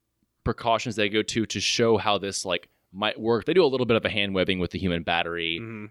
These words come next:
Speaker 1: uh, and things like that. But on the basic premise of how the Matrix works, you know, they, yeah, mm-hmm. they sh-, they, they basically,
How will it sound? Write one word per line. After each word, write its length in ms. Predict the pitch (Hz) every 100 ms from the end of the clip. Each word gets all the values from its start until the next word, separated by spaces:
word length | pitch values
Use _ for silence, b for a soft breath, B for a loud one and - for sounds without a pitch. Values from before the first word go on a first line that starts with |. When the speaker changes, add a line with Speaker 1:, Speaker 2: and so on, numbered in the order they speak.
| -
Speaker 1:
uh, 160 | 87 82
and 120 | 95
things 180 | 104 101
like 120 | 101
that. 100 | 98
But 60 | 113
on 80 | 113
the 40 |
basic 260 | 143 175 151
premise 260 | 127 123
of 80 | 110
how 160 | 110 107
the 80 | 95
Matrix 400 | 95 95 92 92
works, 420 | 82 64 - - b b
you 140 | 98 87
know, 120 | 82
they, 320 | 95 98 92 _
yeah, 260 | 107 78 69
mm-hmm. 200 | 90 95 104 B B
they 160 | 104 113
sh-, 160 | - 117
they, 140 | 131
they 160 | 117 131
basically, 720 | 139 147 151 127 117 110